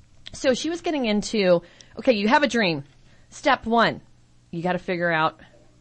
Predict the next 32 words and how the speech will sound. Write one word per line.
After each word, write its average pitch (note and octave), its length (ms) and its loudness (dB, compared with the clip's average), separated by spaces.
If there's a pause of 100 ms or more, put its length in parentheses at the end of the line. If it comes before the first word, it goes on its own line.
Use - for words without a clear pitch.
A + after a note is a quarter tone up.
(120)
your F3 160 -6
partners, - 560 -12
your F3 120 -12
tribe, - 440 -10 (380)
and F#3+ 100 -8
the F3+ 40 -10
people B3+ 260 -6
are A3 40 -6
gonna G#3+ 140 -6
help A3+ 220 -4
you G#3 80 -6
get B3+ 260 -4
there F3 160 -2
to F#3 120 -6
achieve F3+ 400 -6
that F3+ 200 -2
dream. F#3+ 380 -10 (500)
And, C4+ 300 0
you C#4 120 -2
know, G4 140 -4
some F4 200 -6
of F#4 120 -2
us F#4 220 -2
might D4 180 -2
be F4 120 -6
lucky D#4+ 320 -4
enough C#4+ 240 -6
to D4 60 -6
have C4+ 180 -4
that D4+ 140 -4
rich C#4+ 220 -6
uncle C#4 380 -4